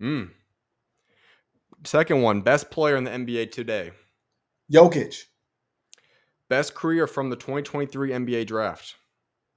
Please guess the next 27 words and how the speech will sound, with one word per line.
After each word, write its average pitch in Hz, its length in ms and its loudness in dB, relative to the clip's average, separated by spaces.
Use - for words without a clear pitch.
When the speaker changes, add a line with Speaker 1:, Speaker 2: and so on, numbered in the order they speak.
Speaker 2:
Best 113 240 -14
career 104 340 -10
from 98 160 -14
the 87 80 -10
twenty 101 360 -12
twenty-three 104 600 -12
N 104 140 -12
B 101 140 -16
A 107 40 -16
draft. 120 440 -8
Woo. 294 500 6
Man, 113 500 -4
uh, 131 600 4
I'm 131 180 -4
gonna 131 200 -2
go 123 220 2
with 117 160 -2
Keontae 139 480 0
George. 113 420 -4
Speaker 1:
Mm. 123 360 -2
So 123 160 2
over 135 160 2
Victor? 143 400 4
Speaker 2:
I'm 117 140 -4
going 131 180 2
Keontae 127 420 0
George. 95 420 -6